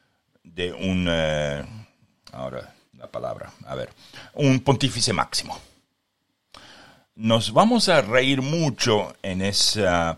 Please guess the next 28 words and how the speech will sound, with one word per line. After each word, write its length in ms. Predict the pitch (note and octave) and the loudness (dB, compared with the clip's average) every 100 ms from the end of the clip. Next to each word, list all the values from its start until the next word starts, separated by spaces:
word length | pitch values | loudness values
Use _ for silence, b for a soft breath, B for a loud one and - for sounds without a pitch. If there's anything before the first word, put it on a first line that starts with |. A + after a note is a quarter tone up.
| _ | _
parte, 460 | F#3 F#3+ - B2+ A#2+ | 0 0 0 -4 -4
justo 440 | - E3 - - - | -4 -6 -2 -4 0
entre 500 | F3 D3+ - G2 D#2 - - | 4 4 2 -2 -2 -10 -10
la 240 | D#2+ D2+ | -6 -6
Primera 640 | - F2+ G#2+ D3+ F2 - - E2 | -6 -2 2 4 4 0 -10 -16
Guerra 320 | D#2 C#2+ C2+ | -12 -8 -8
Púnica 440 | - F#2 F2 F2+ | -6 -6 -4 -6
y 100 | D#2+ | -8
la 120 | D#2+ D#2+ | -8 -8
Segunda 340 | F#2 A#2+ A#2 | -4 -2 -2
Guerra 240 | D#2+ D2+ | -4 -6
Púnica, 500 | D2 F#2+ F#2+ E2+ F2 D#2+ B B B B - | -8 -4 -2 -2 -4 -4 B B B B -6
donde 560 | F#2+ F2+ E2+ E2+ E2 | -2 0 2 2 2
Nevio 600 | F#2+ C3+ A#2+ A#2 A2 G2+ | 4 4 4 4 4 2
va 120 | F#2+ | 0
a 40 | F2+ | 0
hacer 220 | - F#2+ | -2 -2
tanto 260 | B2+ D3 G3 | 0 2 2
lío 460 | A3+ C#3 E2 - | 4 4 4 0
con 180 | - D#2 | -10 -10
sus 220 | - D#2+ | -8 -10
críticas 640 | - A2 C#3+ C#3+ D#2 D#2+ - | -6 -4 -4 -6 -6 -6 -6
del, 640 | D#2+ D#2 C#2+ C2 - C2+ | -6 -6 -8 -12 -20 -16
del 160 | C#2+ | -14
gobierno, 380 | C#2+ D#2 F#2+ F#2 | -10 -4 -2 -2
del 180 | E2+ E2 | -2 -4
Senado 400 | - F2 G#2 G2 | -4 0 4 4
romano 560 | F2+ E2 D#2 E2 F2 | 2 0 2 2 0